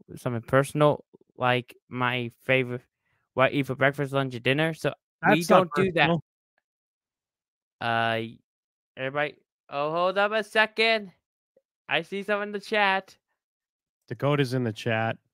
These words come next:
Speaker 2: and he's right. It's
Speaker 1: Dakota,
Speaker 2: not game
Speaker 1: one of
Speaker 2: time
Speaker 1: our
Speaker 2: without Jim.
Speaker 1: It's not game time without Jim. Yeah, we always talked about that. We always talked about that. And, but, but anywho, I got some breaking news about the hockey industry.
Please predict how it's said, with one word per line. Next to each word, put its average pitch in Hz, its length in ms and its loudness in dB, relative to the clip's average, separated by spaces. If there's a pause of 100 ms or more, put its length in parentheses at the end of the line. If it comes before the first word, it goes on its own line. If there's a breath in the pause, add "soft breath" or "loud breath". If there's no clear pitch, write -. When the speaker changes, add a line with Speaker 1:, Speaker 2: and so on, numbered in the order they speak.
(160)
Speaker 2:
and 113 80 -4
he's 113 160 -4
right. 131 320 0
It's 127 140 -8
Speaker 1:
Dakota, 170 220 2
Speaker 2:
not 156 180 -4
game 147 100 -2
Speaker 1:
one 170 100 2
of 175 120 -4
Speaker 2:
time 175 180 0
Speaker 1:
our 110 60 -8
Speaker 2:
without 113 200 -8 (140)
Jim. 123 240 -6 (1400)
Speaker 1:
It's 131 260 -16
not 135 240 -6
game 127 180 -10
time 123 240 -12
without 117 300 -8
Jim. - 180 -10
Yeah, 185 320 0
we 196 140 -4
always 214 180 -6
talked 214 260 0
about 170 280 -2
that. 143 160 -6
We 160 100 -8
always 170 140 -8
talked 175 260 -10
about 131 220 -10
that. 123 240 -6 (1900)
And, 139 280 -16 (960)
but, 147 200 -2
but 160 160 -10
anywho, 185 380 2 (180)
I 160 80 -4
got 202 160 -4
some 175 100 -16
breaking 170 320 -6
news 170 200 -10
about 156 180 -6
the 139 80 -8
hockey 160 320 -4
industry. 110 640 -16